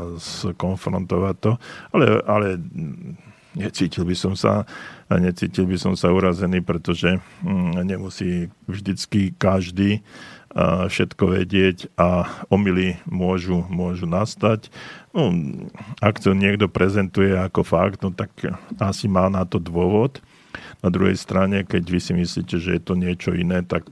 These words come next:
hm, tiež zrejme máte na to dôvod. Tak jednoducho zajsť, e, v úvodzovkách na pivo či na kávu a povedať si, „Takáto je, takáto je situácia.“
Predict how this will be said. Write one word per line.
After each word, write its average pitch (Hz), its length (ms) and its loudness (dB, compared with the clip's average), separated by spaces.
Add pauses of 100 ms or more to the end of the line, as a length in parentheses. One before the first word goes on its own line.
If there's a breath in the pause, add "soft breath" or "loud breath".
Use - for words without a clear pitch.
hm, - 600 -8
tiež 95 400 -4
zrejme 90 400 -2
máte 85 400 -4
na 90 160 -4
to - 80 -6
dôvod. 92 560 0 (320 loud breath)
Tak - 280 0
jednoducho 101 520 2
zajsť, 87 480 0
e, 85 40 2
v 85 520 -2
úvodzovkách 87 480 -2
na 85 160 -4
pivo 87 320 -2
či 87 120 -8
na 78 200 -6
kávu 82 400 -4
a 82 80 -4
povedať 80 520 -8
si, - 40 -20
„Takáto 82 480 -4
je, 85 160 -4 (400 loud breath)
takáto 92 560 -6
je 90 200 -4 (440 loud breath)
situácia.“ 87 960 -2